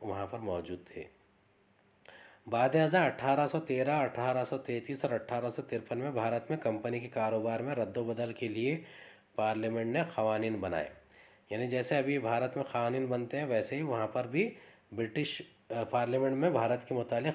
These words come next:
कवानीन बनने लगे थे। इस तरह भारत में कंपनी की इंतज़ामिया पर इंग्लिस्तान की हुकूमत का बिलवास्ता कब्ज़ा हो गया। यानी कंप-, पहले कंपनी पर कब्ज़ा हुआ, उसके बाद में इंग्लिस्तान की हुकूमत ने ही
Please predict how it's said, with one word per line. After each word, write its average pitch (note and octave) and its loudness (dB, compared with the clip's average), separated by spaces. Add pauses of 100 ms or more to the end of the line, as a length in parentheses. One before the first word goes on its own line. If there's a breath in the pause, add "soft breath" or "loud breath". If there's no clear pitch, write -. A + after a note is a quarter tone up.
कवानीन A2 2
बनने F#2+ 0
लगे G#2 -2
थे। A2 -4 (720 loud breath)
इस C3 -6
तरह F3+ 8
भारत C3 6
में E3+ 2
कंपनी C3+ 2
की C3+ 0
इंतज़ामिया B2 2
पर C#3+ -2
इंग्लिस्तान A#2 0
की A#2 -6
हुकूमत A2+ -4
का C3 -4
बिलवास्ता G#2 0
कब्ज़ा F2+ 2
हो E2 4
गया। D#2 -8 (1160 loud breath)
यानी A#2+ 0
कंप-, A#2 2
पहले A#2+ 2
कंपनी B2 2
पर C#3 2
कब्ज़ा C3 0
हुआ, D3+ 6
उसके C#3 -2
बाद B2 4
में F3+ 4
इंग्लिस्तान A#2 0
की A#2 -4
हुकूमत G#2+ -2
ने G#2 -2
ही F#3+ -2